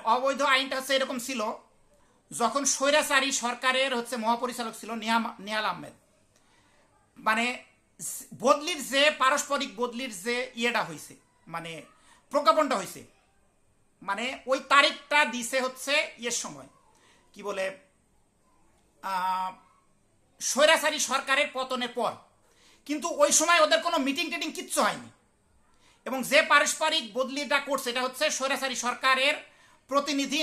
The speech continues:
নেহাল আহমেদ। তো উনি যে জিনিসটা করছে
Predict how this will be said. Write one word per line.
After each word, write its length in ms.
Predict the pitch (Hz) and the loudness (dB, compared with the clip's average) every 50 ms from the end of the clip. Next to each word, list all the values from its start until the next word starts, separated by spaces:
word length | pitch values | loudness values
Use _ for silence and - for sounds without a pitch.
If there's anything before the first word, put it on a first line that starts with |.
| 277 262 | 0 4
নেহাল 240 | 262 277 285 277 254 226 | 6 8 8 10 8 8
আহমেদ। 260 | 214 - - - - - _ _ _ _ _ _ _ _ _ _ _ _ _ _ _ _ _ _ _ _ _ _ _ _ _ _ _ _ _ _ _ _ _ - | 6 4 -2 -10 -14 -18 _ _ _ _ _ _ _ _ _ _ _ _ _ _ _ _ _ _ _ _ _ _ _ _ _ _ _ _ _ _ _ _ _ -8
তো 60 | - 240 - - 294 320 | -8 -8 -6 -4 -4 -2
উনি 140 | 339 392 415 403 254 233 | 0 0 0 0 2 4
যে 100 | 339 339 339 - | 6 6 6 6
জিনিসটা 300 | 311 339 320 - - 370 330 - | 4 -2 -4 -2 0 0 0 2
করছে 300 | 320 320 - - - - | 2 2 2 2 0 -6